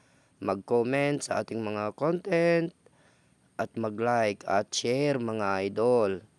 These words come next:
Ayan, isang malaking tulong po yan sa isa mga tulad po ni Mang Boy na nag-uumpisa po dito sa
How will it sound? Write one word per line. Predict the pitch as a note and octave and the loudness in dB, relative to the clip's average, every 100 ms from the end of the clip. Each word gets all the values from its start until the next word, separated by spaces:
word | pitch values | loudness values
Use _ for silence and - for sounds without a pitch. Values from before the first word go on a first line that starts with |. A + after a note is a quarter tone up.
| _ _ _ _ _ _ _ G2+ | _ _ _ _ _ _ _ 0
Ayan, | G2+ G2+ G2 G2 | 4 4 2 0
isang | G2 A#2 A2 A2 | 0 2 4 4
malaking | A2 A2 A2 G#2 - | 2 0 -2 -4 -2
tulong | B2 A#2 A#2 | 0 0 0
po | F3+ | 2
yan | F#3 E3+ E3 D#3+ E3 - _ - - _ _ - | 6 6 6 4 2 -6 _ -20 -20 _ _ -6
sa | G#2 | -4
isa | A#2 - B2+ | -2 2 2
mga | B2 B2 A#2+ A2+ A2 A2 - - - _ _ C3 | 2 2 0 2 2 -2 -6 -20 -20 _ _ 0
tulad | C3 B2 A#2+ | 4 2 2
po | B2+ | 0
ni | B2 | 0
Mang | A#2+ A#2 A#2 | 0 0 0
Boy | A#2 B2+ B2 A#2+ | 2 4 4 2
na | A#2 | 0
nag-uumpisa | A#2 A2 G#2+ A2+ A#2+ A#2+ C3 | -2 -2 -2 -2 -4 -6 -4
po | A#2 - B2 A2+ | -4 0 0 0
dito | A2 - A2 | -4 -6 -2
sa | A2 G#2+ G2+ G2 | 2 4 4 0